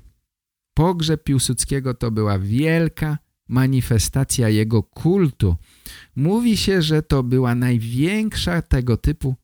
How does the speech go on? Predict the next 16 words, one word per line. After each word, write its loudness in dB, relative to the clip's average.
uroczystość -2
w -20
Polsce, 0
w -8
całej 0
historii -2
Polski. -4
Po 2
śmierci 0
Piłsudskiego -2
wycięto, 0
wycięto 0
z 2
jego 2
ciała 2
mózg 2